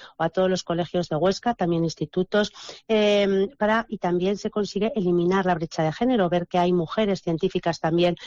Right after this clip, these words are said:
entre esos sesenta y cinco que van a estar allí exponiendo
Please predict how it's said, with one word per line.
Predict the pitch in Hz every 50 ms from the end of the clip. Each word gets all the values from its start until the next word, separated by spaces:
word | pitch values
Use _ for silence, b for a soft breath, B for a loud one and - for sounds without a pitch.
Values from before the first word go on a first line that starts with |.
| B B B
entre | 190 180 160 175 180
esos | 170 - 180 165 -
sesenta | - 180 160 - - 170 165 160 165
y | 160 160
cinco | - - 185 185 180 - 196 202 B B B B B -
que | - -
van | 180 180 180 196
a |
estar | 190 - - 208 196
allí | 196 202 190 165 220 226
exponiendo | 233 - 185 - - 196 180 180 190 196 208 208 190 220 247 269